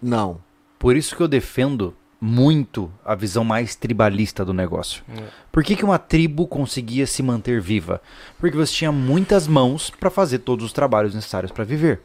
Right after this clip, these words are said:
Speaker 2: Não que você vivesse com qualidade, mas você vivia.
Speaker 3: Uhum.
Speaker 2: Né? As pessoas hoje vivem até, hum, aos seus oitenta, noventa anos com relativa saúde, porque nós temos uma estrutura gigantesca que nos ampara. Se você quer ser um primitivista, você pode ser.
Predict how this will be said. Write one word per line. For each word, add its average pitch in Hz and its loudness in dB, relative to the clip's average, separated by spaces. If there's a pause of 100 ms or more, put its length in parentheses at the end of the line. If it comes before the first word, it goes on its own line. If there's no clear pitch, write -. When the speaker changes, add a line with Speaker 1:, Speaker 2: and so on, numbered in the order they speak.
(540)
Speaker 2:
Não 143 4
que 165 -6
você 165 0
vivesse 123 -2 (240)
com 123 0
qualidade, 120 0
mas 101 -4
você 147 -6
vivia. 160 -2 (300)
Speaker 3:
Uhum. 120 -20
Speaker 2:
Né? 107 2
As 135 0
pessoas 139 0
hoje 120 4
vivem 117 0
até, 110 0 (180)
hum, 107 -4 (100)
aos 104 0
seus 104 -2
oitenta, 120 0
noventa 104 -2
anos 123 -2
com 113 -6
relativa 117 0
saúde, 110 0 (380)
porque 165 2
nós 135 2
temos 107 -2
uma 127 -4
estrutura 123 -4
gigantesca 123 -4
que 107 -6
nos 98 -2
ampara. 90 -2 (420)
Se - -6
você 107 2
quer 139 2
ser - 2
um 117 2
primitivista, 110 -2
você - -2
pode 202 2
ser. 90 -4